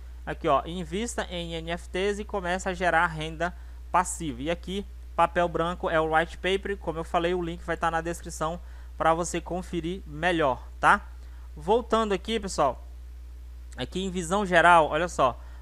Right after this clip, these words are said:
o N F T City Miner é um aplicativo de investimento web três gamificado que mescla blockchain com jogos.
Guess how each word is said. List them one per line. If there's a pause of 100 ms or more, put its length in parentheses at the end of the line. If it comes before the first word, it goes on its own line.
o
N
F
T
City
Miner
é
um
aplicativo
de
investimento
web
três
gamificado (440)
que
mescla
blockchain (140)
com
jogos.